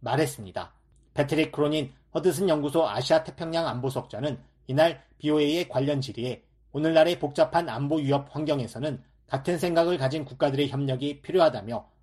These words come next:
어느 한 국가나 동맹이 유럽과 아시아 국가들이 직면한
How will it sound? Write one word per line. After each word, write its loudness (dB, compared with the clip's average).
어느 0
한 2
국가나 -4
동맹이 -6
유럽과 4
아시아 0
국가들이 -6
직면한 -6